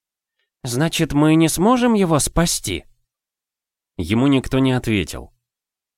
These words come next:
«Аида больше нет». Замедленный мир Ри потерял недавно приобретенные им четкие очертания.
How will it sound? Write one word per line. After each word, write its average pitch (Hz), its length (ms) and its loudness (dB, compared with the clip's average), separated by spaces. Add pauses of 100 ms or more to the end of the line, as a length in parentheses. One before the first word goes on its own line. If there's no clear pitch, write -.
(480)
«Аида 156 400 2
больше 151 380 2
нет». 139 360 0 (720)
Замедленный 110 680 0
мир 104 400 -2
Ри 110 340 -4
потерял 98 560 0
недавно 98 440 0
приобретенные 98 840 0
им 135 300 0
четкие 90 560 -4
очертания. 85 720 -4